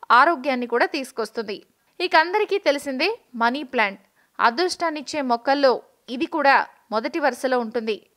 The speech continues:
వీటిని ఒక బాటిల్లో నీటితో కూడా పెంచుతారు.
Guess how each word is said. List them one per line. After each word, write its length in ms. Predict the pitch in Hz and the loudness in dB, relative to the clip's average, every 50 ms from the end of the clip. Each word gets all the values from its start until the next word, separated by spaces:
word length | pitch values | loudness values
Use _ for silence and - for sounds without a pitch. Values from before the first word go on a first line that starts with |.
| - | -4
వీటిని 280 | 285 320 - 381 339 339 | -4 -4 -2 -2 -2 -2
ఒక 140 | 320 - 254 | 0 2 0
బాటిల్లో 720 | 220 196 226 226 269 359 - 403 370 359 359 302 285 - - _ _ _ _ - | 2 4 6 6 6 6 4 2 2 4 4 4 4 2 0 _ _ _ _ -12
నీటితో 440 | 233 247 285 339 - 392 - 359 311 | -8 -8 -6 -4 -4 -4 -2 -2 -4
కూడా 240 | 311 254 247 254 349 | -2 -2 0 0 0
పెంచుతారు. 540 | - 294 262 233 262 247 247 226 214 202 | 0 -2 -6 -6 -6 -2 0 2 2 0